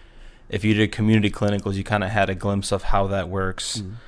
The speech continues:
Speaker 1: Uh, there's also dialysis nurse, which is still bedside, but a lot less, or maybe you just wanna be a nurse educator.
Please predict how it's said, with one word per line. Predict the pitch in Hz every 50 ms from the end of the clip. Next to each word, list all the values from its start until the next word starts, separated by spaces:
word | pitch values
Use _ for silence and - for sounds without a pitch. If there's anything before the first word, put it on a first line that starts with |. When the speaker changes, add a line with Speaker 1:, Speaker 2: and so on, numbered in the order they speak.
| - - - - - - - - - - -
Speaker 1:
Uh, | - 95 95 92 92
there's | 98 104 107 107
also | 120 113 113 113 - - 120 113 110 110 107 107 104 104
dialysis | 101 92 104 101 104 107 107 107 107 - - 104 98 - -
nurse, | 101 98 98 98 - - -
which | 104 -
is | 98 98 - - - - - - - - - -
still | - - - - - 160 151
bedside, | 139 135 139 139 139 - - 135 131 131 110
but | 110
a | 104 104 92
lot | 80 101 107 110 - 101
less, | 107 107 113 127 - - -
or | - 117 113
maybe | 113 117 123 117 120
you | 123 120
just | 113 104 117
wanna | 120 117
be | 113 120
a | 113
nurse | 110 110 110 110 -
educator. | 107 107 117 113 - - 101 92 87 82 -